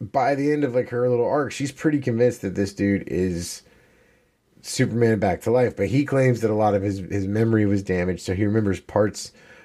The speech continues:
of their life together, but not the thing. So not, not, like, their life together, you know?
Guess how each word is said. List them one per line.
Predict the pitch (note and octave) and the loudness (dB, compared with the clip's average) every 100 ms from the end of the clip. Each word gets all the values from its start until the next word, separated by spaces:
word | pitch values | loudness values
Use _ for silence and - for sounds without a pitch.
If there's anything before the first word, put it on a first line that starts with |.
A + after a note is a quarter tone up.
| _ | _
of | G2+ G2 | -2 2
their | G#2+ | 2
life | G2+ G#2 - | 4 2 0
together, | G2+ G#2 G2+ | 0 4 2
but | F2+ E2+ - | 0 -4 -2
not | F#2 F#2 E2+ - | 0 0 -2 -6
the | D#2+ F2 | -10 -8
thing. | - G2+ - A#1 | -2 0 0 -4
So | - - G2+ C#2+ | -6 0 0 2
not, | F#2 G#2 G2 | 0 -2 -2
not, | G#2 | 0
like, | G2 F#2 | 0 0
their | F#2+ E2+ | 0 0
life | F#2 G#2+ F#2+ - | 0 0 -2 -8
together, | G2+ E2+ D2 - - | -4 -2 -2 -4 -6
you | E2+ | -4
know? | F#2+ | -2